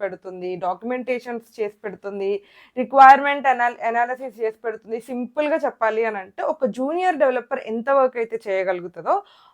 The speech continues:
almost అంత వర్క్ మనం ఈ ఏఐతో చేయించుకోవచ్చు అనమాట. ఆ, జనరల్గా ఇప్పుడు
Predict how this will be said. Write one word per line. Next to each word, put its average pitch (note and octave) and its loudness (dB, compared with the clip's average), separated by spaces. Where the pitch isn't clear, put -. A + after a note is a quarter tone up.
almost D4+ 2
అంత B3+ 2
వర్క్ D4 4
మనం C4 -2
ఈ A#3 0
ఏఐతో A3 -2
చేయించుకోవచ్చు A#3 -2
అనమాట. D#3 -8
ఆ, D4+ 4
జనరల్గా E4 6
ఇప్పుడు F4+ 2